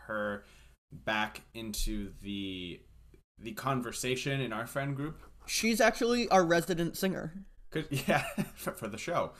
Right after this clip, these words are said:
Speaker 1: she th-, she sings
Speaker 2: Yeah.
Speaker 1: our new theme song. Um,
Speaker 2: Yes.
Speaker 1: no, just kidding.
Speaker 2: She does,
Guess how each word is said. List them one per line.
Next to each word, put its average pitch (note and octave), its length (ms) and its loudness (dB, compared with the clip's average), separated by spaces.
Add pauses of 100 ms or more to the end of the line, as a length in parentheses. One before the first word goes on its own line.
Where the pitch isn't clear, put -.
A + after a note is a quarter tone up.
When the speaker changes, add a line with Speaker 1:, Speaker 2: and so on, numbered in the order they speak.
(120)
Speaker 1:
she D#3 180 -8
th-, - 240 -12
she D3 180 -6
sings F#2 320 -6
Speaker 2:
Yeah. A#2+ 60 -4
Speaker 1:
our D3 140 -4 (200)
new G2 300 -10
theme D#3 240 -10
song. - 260 -12 (400)
Um, G#2+ 400 -4
Speaker 2:
Yes. - 120 -8
Speaker 1:
no, C#2 120 -8
just - 160 -12
kidding. - 140 -6
Speaker 2:
She G#3+ 40 4
does, A3+ 260 6